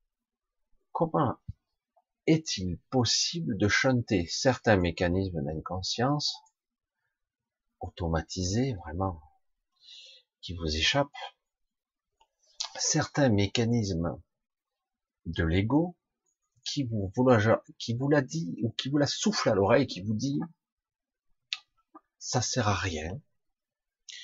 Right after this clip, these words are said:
c'est un effort pour rien, tu vas être fatigué en plus,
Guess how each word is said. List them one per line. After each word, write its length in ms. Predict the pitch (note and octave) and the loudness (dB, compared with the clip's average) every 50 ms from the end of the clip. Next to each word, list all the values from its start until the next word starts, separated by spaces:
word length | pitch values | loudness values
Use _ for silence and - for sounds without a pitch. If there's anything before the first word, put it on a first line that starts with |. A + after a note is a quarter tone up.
| - - - _ _ _ _ _ _ _ _ _ | -18 -20 -20 _ _ _ _ _ _ _ _ _
c'est 320 | - - - C#3+ B2 - C3+ | -6 -2 0 0 2 4 4
un 100 | A#2+ A#2 | 4 6
effort 360 | A2+ G2+ - - G#2+ - - | 4 2 4 2 0 0 0
pour 120 | - - - | -8 -6 -4
rien, 320 | F#2 E2+ E2+ E2+ G2+ C3 B2+ | -2 -2 -2 -2 -4 -6 -6
tu 120 | - - | -2 0
vas 60 | D3 C#3+ | 0 2
être 120 | - - | 0 0
fatigué 600 | - - C3 C3 - B2+ A#2 F#2 F#2+ G2 G#2 _ _ - | -2 -2 -2 -2 -2 -6 -4 -4 -4 -6 -6 _ _ -16
en 60 | - _ | -16 _
plus, 560 | - - G#2 A2 - - - - - - - | -12 -12 -12 -12 -12 -10 -10 -10 -10 -12 -14